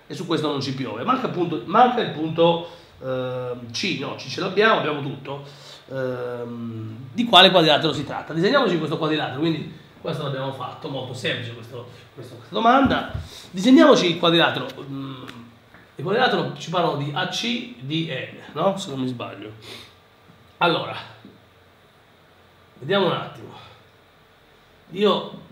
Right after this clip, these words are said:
direi che già abbiamo un problema, avete già capito che quadrilatero è, perché guardate, eh, A è un punto che giace sul semiasse negativo delle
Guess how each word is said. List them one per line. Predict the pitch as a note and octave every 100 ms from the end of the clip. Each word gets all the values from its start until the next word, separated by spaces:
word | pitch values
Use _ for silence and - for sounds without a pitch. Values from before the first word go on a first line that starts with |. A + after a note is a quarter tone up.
| -
direi | A#2+ B2+ E3+ F#3
che | D#3+
già | C#3 F#3
abbiamo | D#3+ D3
un | A#2+
problema, | C3+ D#3+ C#3+
avete | C3
già | B2+
capito | B2+ C#3 C#3+
che | A2+
quadrilatero | A2 B2+ B2 A#2 A#2+ A#2
è, | G2 A2
perché | D#3+ D3
guardate, | D#3+ E3 - - G#2+ - -
eh, | - C3 B2+ B2+ B2+ -
A | G#3 B3+ - - - - - - -
è | -
un | D3+ C#3+
punto | G3+ D#3+
che | D3 C#3
giace | E3+ D3
sul | C#3 C#3
semiasse | D3+ F3+ E3+ D#3
negativo | D3+ E3+ F3
delle | F3+